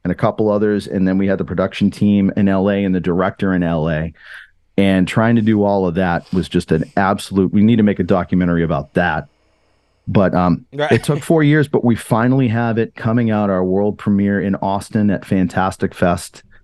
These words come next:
Speaker 1: on September twenty-third, um, which is cool because, uh, Lloyd Kaufman, our dear friend, is also gonna be there. He's gonna have his Toxic Avenger
Speaker 2: Oh, yeah.
Speaker 1: debut. And, uh, then we have a couple more that they haven't officially announced yet,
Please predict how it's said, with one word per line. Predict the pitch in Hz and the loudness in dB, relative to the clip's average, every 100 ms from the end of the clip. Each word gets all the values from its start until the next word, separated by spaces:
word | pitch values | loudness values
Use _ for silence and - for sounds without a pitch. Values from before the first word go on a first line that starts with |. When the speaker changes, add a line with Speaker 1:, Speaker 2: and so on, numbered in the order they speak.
| _ - | _ 0
Speaker 1:
on | 95 | 0
September | - - - 101 104 | 0 -6 -2 0 0
twenty-third, | - 110 117 - 113 143 - - - - - - | 0 0 2 2 0 0 -6 -18 -20 -20 -20 -4
um, | 104 98 95 101 | 0 2 2 -2
which | 101 | -4
is | - | -8
cool | - 135 135 | 0 0 2
because, | 113 - 104 98 | -2 -2 -2 -2
uh, | 107 95 92 - _ | -4 -2 -2 -6 _
Lloyd | 104 110 - | 0 0 0
Kaufman, | 110 110 123 110 | -2 0 -2 0
our | 101 | 0
dear | 104 101 | 0 -2
friend, | - 113 113 | -2 -2 -2
is | 98 | -2
also | 101 117 113 | -2 -2 -4
gonna | 113 110 | -2 -2
be | 113 110 | -2 -2
there. | 117 117 | -2 -2
He's | 95 92 | -4 -6
gonna | 98 98 | -4 -2
have | 98 | 0
his | 92 | -2
Toxic | - 95 - 101 | -2 -4 -4 -2
Avenger | 101 110 117 - | 0 2 2 2
Speaker 2:
Oh, | 123 | 2
yeah. | 123 | 2
Speaker 1:
debut. | 123 120 123 123 120 - - - - _ | 0 0 2 0 -2 -10 -20 -20 -20 _
And, | 110 107 104 98 | -2 0 0 0
uh, | 92 87 - | 0 -4 -4
then | - 135 | -2 0
we | |
have | 160 | 0
a | 147 | -2
couple | - 156 175 | -2 0 0
more | 165 151 143 143 135 | 0 0 0 -2 -2
that | 120 104 120 | -2 -4 -2
they | 110 | -2
haven't | 95 113 123 110 | 0 0 0 -2
officially | - 120 - 123 127 | -2 -4 -2 0 0
announced | 117 110 107 - 92 | 0 0 -2 -4 -2
yet, | 85 85 - | -2 -2 -6